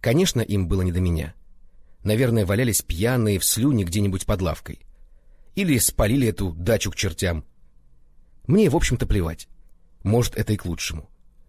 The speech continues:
Если бы хоть кто-то притащил свою задницу, было бы тоже по-своему грустно.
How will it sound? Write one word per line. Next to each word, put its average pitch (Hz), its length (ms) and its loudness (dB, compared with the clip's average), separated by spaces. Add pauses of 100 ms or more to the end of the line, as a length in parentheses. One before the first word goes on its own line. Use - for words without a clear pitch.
(320)
Если 107 300 0
бы 92 320 0
хоть - 200 -2
кто-то 117 260 -4
притащил - 380 -2
свою 90 220 -2
задницу, 98 560 -2 (380)
было 175 220 2
бы 185 100 2
тоже 127 440 0
по-своему 95 480 0
грустно. - 380 -6